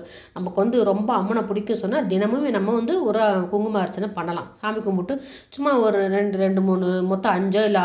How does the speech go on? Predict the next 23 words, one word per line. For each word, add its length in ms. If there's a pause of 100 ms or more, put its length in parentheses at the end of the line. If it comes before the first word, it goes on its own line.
ஆறோ 220
கையில 260
எடுத்து 240
குங்கும 280
அர்ச்சனை 320
பண்ணிட்டு 300 (100)
நீங்க 220
அம்மனை, 240 (380)
உங்களுக்கு 320
பிடிச்ச 280
அம்மனை, 220 (120)
காமாட்சி, 360 (120)
மீனாட்சி, 400
எந்த 140 (100)
அம்மனையாலும் 580
ஆண்டாளி, 340 (120)
யார் 420
செஞ்ச 240
சக்தி 220
பீடங்களாலும் 420
நீங்க 220
வேண்டிக்கலாங்க. 460 (420)
இப்ப 120